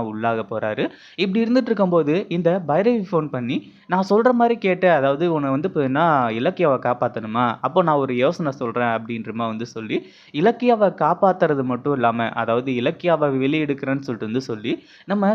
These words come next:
கௌதம இலக்கியா கூட வந்து பார்த்தீங்கன்னா இருக்க விடாமலும், அது மட்டும் இல்லாம "நான் சொல்ற பொண்ணை, அதாவது நான் கை காட்டுற பொண்ணு கழுத்துல நீ தாலியை கட்டணும். அப்படி தாலியை கட்டிட்ட அப்படின்னா இலக்கியாவை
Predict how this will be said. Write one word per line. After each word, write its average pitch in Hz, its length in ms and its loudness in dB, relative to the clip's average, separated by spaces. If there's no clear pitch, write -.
கௌதம 196 420 0
இலக்கியா 214 480 0
கூட 165 240 0
வந்து 135 200 0
பார்த்தீங்கன்னா 127 400 -4
இருக்க 147 280 -4
விடாமலும், 110 580 0
அது 127 220 0
மட்டும் 185 260 -2
இல்லாம 165 100 4
"நான் 117 300 0
சொல்ற 147 280 0
பொண்ணை, 131 400 0
அதாவது 113 320 0
நான் 113 280 -2
கை 127 140 -4
காட்டுற 143 300 0
பொண்ணு 127 260 -2
கழுத்துல 117 460 -4
நீ 180 120 -2
தாலியை 143 420 2
கட்டணும். 117 580 -2
அப்படி 127 200 -2
தாலியை 143 380 2
கட்டிட்ட 135 460 -2
அப்படின்னா 113 400 -2
இலக்கியாவை 202 580 2